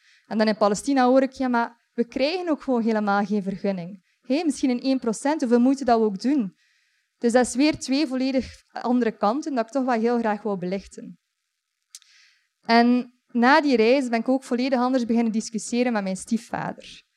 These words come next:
En een voorbeeld, een schoon voorbeeld daarvan is nu met recentelijk de Black Lives Matter, eh, movement, of in zijn woorden, een complot van de democraten.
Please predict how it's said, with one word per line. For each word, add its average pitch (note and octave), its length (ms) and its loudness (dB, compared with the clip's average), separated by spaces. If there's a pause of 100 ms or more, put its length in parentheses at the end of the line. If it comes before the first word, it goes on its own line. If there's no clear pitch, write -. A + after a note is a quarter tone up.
(600)
En - 220 -4
een G3 100 -2
voorbeeld, C#4 640 4
een A#3+ 60 -8
schoon C#4+ 320 0
voorbeeld A#3+ 400 0
daarvan G3+ 320 -2
is A#3+ 180 -4
nu A#3+ 140 2
met A#3 280 0
recentelijk A3 680 -4
de G#3 240 2
Black G#3+ 180 2
Lives G3 280 0
Matter, G#3+ 520 0
eh, A3 300 2
movement, B3+ 720 0
of G3 180 -2
in G3+ 140 -2
zijn G#3+ 200 2
woorden, A3+ 500 0
een G3 120 -10
complot G3+ 420 -6
van G3+ 140 -12
de F#3+ 100 -8
democraten. A3+ 840 -8